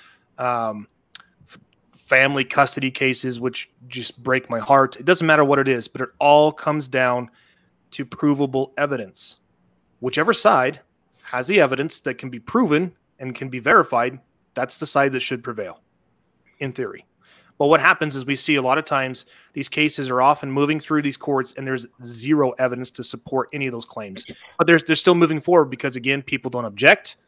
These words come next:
They don't get it on the record. They don't take the next step to make sure that the evidence is there. We've talked about this before.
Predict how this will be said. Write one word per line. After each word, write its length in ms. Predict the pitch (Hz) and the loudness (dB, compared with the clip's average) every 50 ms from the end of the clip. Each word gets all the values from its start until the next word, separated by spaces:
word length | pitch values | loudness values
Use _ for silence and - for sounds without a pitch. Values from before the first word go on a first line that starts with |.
| _ _ _ _ _ _ _ _ _ _ - | _ _ _ _ _ _ _ _ _ _ -4
They 80 | 139 139 | -2 -2
don't 160 | 139 131 127 | -2 -2 -4
get 100 | 135 131 | -4 -4
it 120 | 127 120 | -2 -2
on 80 | 120 117 | -2 -4
the 80 | 107 | 0
record. 400 | 101 135 175 - - 180 180 170 - _ _ _ _ _ _ _ _ _ _ _ | 4 4 4 8 8 6 6 6 2 _ _ _ _ _ _ _ _ _ _ _
They 140 | 123 131 131 | -4 -4 -2
don't 180 | 135 131 123 | -2 -4 -6
take 180 | - - 139 - | -8 -10 -10 -8
the 60 | 131 | -6
next 220 | 127 127 123 - - | -6 -6 -6 -6 -6
step 400 | - - 151 170 - - _ _ _ _ _ _ _ _ | 2 6 6 6 6 4 _ _ _ _ _ _ _ _
to 100 | - - | -14 -10
make 160 | 131 131 120 - | -8 -8 -6 -6
sure 380 | - - 147 139 139 143 143 | -6 -4 -2 2 2 2 2
that 140 | 131 131 120 | 2 -2 -6
the 100 | 127 131 | -4 -2
evidence 340 | 131 131 135 135 127 - - | -2 -2 -2 -4 -6 -8 -10
is 140 | 117 110 110 | -12 -4 0
there. 260 | 139 151 160 170 165 | 2 4 6 4 4
We've 180 | 143 135 131 | 2 -2 -4
talked 260 | - - 135 135 - 139 | 2 2 2 2 2 2
about 240 | 131 135 131 - | 2 2 2 2
this 140 | - 120 - | -2 -10 -10
before. 560 | - - 98 - - 143 139 139 143 147 - | -10 -14 -18 -8 -4 -2 0 2 2 0 -2